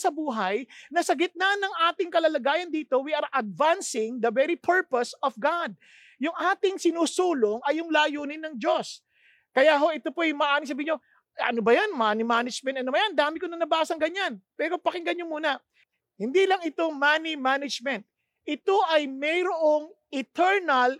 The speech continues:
implications. Mayroon pong itong, hindi ka lang basta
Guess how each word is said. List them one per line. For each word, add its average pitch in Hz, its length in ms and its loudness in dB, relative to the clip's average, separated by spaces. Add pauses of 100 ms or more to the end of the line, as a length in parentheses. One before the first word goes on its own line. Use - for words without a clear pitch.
(140)
implications. 302 1040 -2 (520)
Mayroon 359 640 2
pong 359 320 2
itong, 330 320 0 (240)
hindi 330 240 2
ka 381 80 0
lang 339 240 2
basta 320 180 2